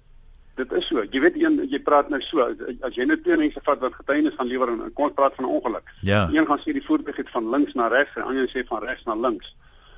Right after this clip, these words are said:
Speaker 1: Maar dit hang af van watter kant van die pad het die twee persone gestaan. As die een aan die, aan die, aan die, aan die, aan die, eh, kom ons sê, die weste kant staan, die
Speaker 2: Ja,
Speaker 1: ander aan die
Speaker 2: ja.
Speaker 1: ooste kant, dan het hy van regs na links gery en die ander, aan die ander kant het dan van links na regs gery.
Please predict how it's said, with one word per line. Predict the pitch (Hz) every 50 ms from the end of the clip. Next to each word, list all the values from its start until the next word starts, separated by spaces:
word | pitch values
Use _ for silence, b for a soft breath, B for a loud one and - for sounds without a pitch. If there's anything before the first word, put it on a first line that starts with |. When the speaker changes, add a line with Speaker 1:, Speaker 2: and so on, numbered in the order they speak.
| b b
Speaker 1:
Maar | 131 131
dit | 143 127
hang | 131 143 175
af | 180 170
van | - 160 127
watter | 123 139 - 151 -
kant | - 151 147 -
van | - 143
die | 131 -
pad | - 165 180 -
het | 170 151
die | 135 - - -
twee | - 131 127
persone | - 120 - - 123 117 113
gestaan. | 107 110 104 - - 95 85 -
As | - 98 -
die | 135 127 156
een | 160
aan | 151 139
die, | 135 - b b b b b b
aan | - 117
die, | 117
aan | - 123
die, | 123 120
aan | 120 117
die, | 113 113
aan | 110
die, | 113 110 110 - - -
eh, | - - - - - - -
kom | - - 139
ons | 135
sê, | - - 135
die | 127
weste | - 131 151 - - 165
kant | - 143 135 123 -
staan, | - 139 131
die | 120 95
Speaker 2:
Ja, | 92 95
Speaker 1:
ander | 92 87
aan | 85 127 120
die | -
Speaker 2:
ja. | -
Speaker 1:
ooste | 95 90 90 85 -
kant, | - 98 92 - - - b b b b b b b b
dan | - 120 123
het | 139 170 185
hy | 180
van | 160 151 139 123
regs | 127 131 - -
na | 143 123
links | 117 123 143 147 - -
gery | 120 117
en | 113
die | 117 -
ander, | 123 131 131
aan | 127 123
die | 123 127
ander | 127 127 123
kant | - 131 123 107
het | 110 117 123
dan | 135 - - -
van | - 117 113
links | 120 123 -
na | - 113
regs | 107 117 147 156 - -
gery. | 110 95 87 80